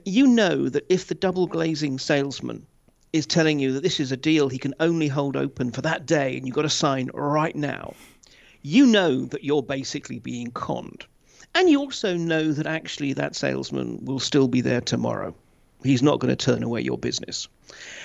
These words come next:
Um, you know, uh, okay, there, there is a limit to how far one can use double glazing salespeople as, um, ex-, explanatory metaphors for Russian foreign policy.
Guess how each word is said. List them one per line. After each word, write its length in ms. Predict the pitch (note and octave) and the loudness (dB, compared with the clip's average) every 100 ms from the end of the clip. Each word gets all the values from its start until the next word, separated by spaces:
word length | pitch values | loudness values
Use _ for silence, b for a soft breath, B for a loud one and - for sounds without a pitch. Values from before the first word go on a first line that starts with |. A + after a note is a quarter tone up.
| B B | B B
Um, 240 | F#3 G3 - | 2 2 2
you 80 | B3 | 0
know, 100 | F#3+ | 2
uh, 160 | F3 G3 | 0 -2
okay, 200 | G3+ D3 | -2 -4
there, 240 | D3+ E3 D#3+ | 0 2 2
there 160 | G#3 | 0
is 120 | C4 F#4+ | -2 -4
a 40 | G4+ | -2
limit 240 | E4+ - | -2 -4
to 160 | - E3 | -8 -12
how 180 | - C3+ | -8 -8
far 340 | - C3 A#2 | -6 -4 -4
one 200 | C3+ C3 | -4 -6
can 180 | - C#3+ | -6 -6
use 180 | C#3 C3+ | -4 -2
double 300 | - C#3 D3 | 2 2 2
glazing 400 | D3+ C#3+ C3 C#3+ | 0 -2 -2 -2
salespeople 880 | D#3 C3+ C3 - D3 C3+ C4 C#4+ - | 0 0 0 -6 -8 -4 -4 -4 -4
as, 440 | C#3+ C#3 C#3 B2+ - | -2 0 -2 -4 -4
um, 240 | C3 B2 - | -4 -4 -6
ex-, 180 | - - | -4 -4
explanatory 760 | - - - E3 D3 - F3 C#3+ | -2 -2 2 2 2 0 0 0
metaphors 680 | D3 C#3+ D3+ D3+ C3 C3 | -2 -4 -4 -2 -2 -4
for 120 | - C#3 | -4 -4
Russian 320 | C3+ - C3+ | -4 -4 -6
foreign 260 | C3 B2+ A2 | -6 -6 -4
policy. 420 | C#3+ B2+ - | -4 -4 -8